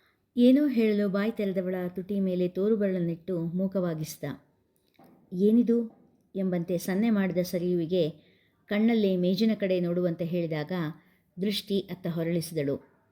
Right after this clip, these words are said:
ಕೆಂಪು ಬಣ್ಣದ ಬಲೂನ್ಗಳ ನಡುವೆ ಇತ್ತು ಹುಟ್ಟುಹಬ್ಬದ ಶುಭಾಶಯ ಕೋರುವ ಕೇಕ್. ಕೇಕಿನ ಸುತ್ತಲೂ ಇಟ್ಟಿದ್ದ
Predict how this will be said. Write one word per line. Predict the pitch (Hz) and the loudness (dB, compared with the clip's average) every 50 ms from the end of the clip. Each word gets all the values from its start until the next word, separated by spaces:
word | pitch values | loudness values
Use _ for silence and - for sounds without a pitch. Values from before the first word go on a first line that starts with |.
| _ _ _ _ _ _ _ _ _ _ _ _ | _ _ _ _ _ _ _ _ _ _ _ _
ಕೆಂಪು | - 220 226 226 269 247 | 0 2 2 2 2 2
ಬಣ್ಣದ | 208 202 196 190 175 180 180 | 2 4 4 4 4 2 2
ಬಲೂನ್ಗಳ | 170 180 190 202 220 226 220 202 196 180 | 2 2 2 4 4 2 2 2 2 2
ನಡುವೆ | 175 175 170 170 175 185 180 170 | 2 0 0 0 2 2 2 0
ಇತ್ತು | 165 - - 180 196 | 0 -4 -4 -4 -4
ಹುಟ್ಟುಹಬ್ಬದ | 180 190 196 - 233 214 190 202 170 170 180 170 170 | -2 -4 -4 -2 -2 -2 0 0 0 0 0 0 -2
ಶುಭಾಶಯ | 170 - 190 175 180 190 190 185 196 196 180 170 | -2 0 0 0 0 0 0 0 0 0 0 0
ಕೋರುವ | 180 - 170 165 156 160 160 160 160 - | 0 -2 -2 0 0 0 -2 -4 -6 -8
ಕೇಕ್. | - 156 147 139 - - - _ _ _ _ _ _ _ _ _ _ _ _ _ _ _ - | -6 -6 -6 -6 -8 -12 -20 _ _ _ _ _ _ _ _ _ _ _ _ _ _ _ 0
ಕೇಕಿನ | 208 208 208 - 220 214 202 | 2 2 2 0 0 0 -2
ಸುತ್ತಲೂ | 208 214 196 - 208 208 214 226 247 | -2 -4 -4 -4 -2 0 2 2 2
ಇಟ್ಟಿದ್ದ | - 214 190 - - 190 165 156 | 2 0 -4 -4 -6 -4 -2 -2